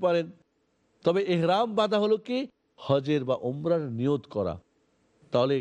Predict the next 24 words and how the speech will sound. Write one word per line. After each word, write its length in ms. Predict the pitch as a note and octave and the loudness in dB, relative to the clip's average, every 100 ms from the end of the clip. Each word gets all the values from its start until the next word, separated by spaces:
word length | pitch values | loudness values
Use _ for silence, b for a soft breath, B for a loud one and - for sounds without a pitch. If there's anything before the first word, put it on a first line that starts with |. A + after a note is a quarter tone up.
| - - | -4 -2
কাপড় 340 | D3+ A3 A3 A3 | 0 2 0 0
পরলেই 440 | A3 C4 B3+ A#3 A#3 _ _ _ _ - | 0 4 4 4 -2 _ _ _ _ -4
এহরাম 360 | D3+ D#3 C#3+ C3 A#2+ | 0 2 2 -2 -2
বাঁধা 300 | A#2 A#2 D3 D3+ | 0 2 0 0
হয় 320 | B2 G#2+ A#2 A2+ | 0 0 0 0
নাই, 200 | B2+ B2 A#2 _ _ | -2 -2 -6 _ _
হয় 240 | - F#3 G3+ | 2 2 2
না, 100 | D3 | 0
বরং 300 | D3 G3 A#3+ B3 _ _ _ B2 | 2 2 0 -4 _ _ _ -2
এহরাম 520 | A#2+ A#2 C3+ E3 G#3 | 0 2 2 2 0
হলো 260 | F3 D#3+ D#3 E3 _ _ _ | 0 2 2 0 _ _ _
হজ 360 | - F3 F#3 C3 A#2+ | 0 2 2 -2 -4
বা 100 | B2+ - | -4 -2
ওমরাতে 480 | B2 C3 D#3+ D3+ C3+ - | -4 0 -2 -2 -6 -4
প্রবেশের 520 | B2+ A#2+ E3+ - C3+ A2+ G#2+ | -4 -2 -2 -2 -4 -2 -2
নিয়ত 280 | B2 F3+ D#3 - | 0 0 -2 -4
করা। 260 | G#2+ F#2 F2 _ _ _ | -4 -2 -6 _ _ _
এজন্য 240 | B2 D3+ D#3 | -2 0 0
অনেকেই 380 | D3 F3 D#3+ D3 | 0 -2 -2 -2
মনে 140 | C#3+ C#3 | -2 -2
করেন 260 | C3+ B2 A2+ _ _ | -2 -2 -6 _ _
কাপড় 320 | C#3 D3+ G#3 G#3 | -4 0 0 0
পরে 220 | G#3+ G#3+ | 0 2
নিয়েছি, 320 | A3 A3 A#3 | 2 0 -2